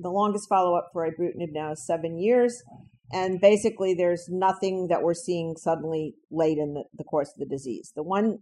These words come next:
most of the side effects you see early, the side effects that you can continue to see late are hypertension.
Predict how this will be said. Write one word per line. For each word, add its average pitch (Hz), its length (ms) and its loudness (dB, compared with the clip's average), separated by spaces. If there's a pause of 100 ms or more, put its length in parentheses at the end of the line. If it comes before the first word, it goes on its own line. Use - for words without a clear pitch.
most 220 300 4
of 214 100 2
the 196 80 0
side 180 260 4
effects 170 380 -4
you 175 80 -6
see 170 280 -8
early, 208 520 0 (340)
the 175 300 -2
side 190 240 4
effects 196 380 0
that - 160 -2
you 180 120 -4
can 180 160 -4
continue 220 540 2
to 190 80 0
see 190 300 0
late 175 400 2 (540)
are 180 160 2
hypertension. 185 840 2